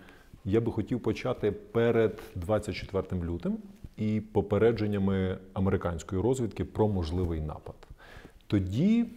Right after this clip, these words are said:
ми ставилися до цього скептично. Ми як країна, я маю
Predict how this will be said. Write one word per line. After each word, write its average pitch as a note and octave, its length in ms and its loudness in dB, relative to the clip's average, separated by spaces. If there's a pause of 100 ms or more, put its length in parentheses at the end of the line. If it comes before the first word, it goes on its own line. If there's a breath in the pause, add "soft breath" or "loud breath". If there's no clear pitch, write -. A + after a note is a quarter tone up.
(180)
ми B2 280 2
ставилися C3 580 2
до F#2 120 0
цього G2 260 0
скептично. - 680 -8 (960)
Ми C3+ 160 8
як B2+ 140 6
країна, E2 440 0
я - 60 -8
маю - 180 -12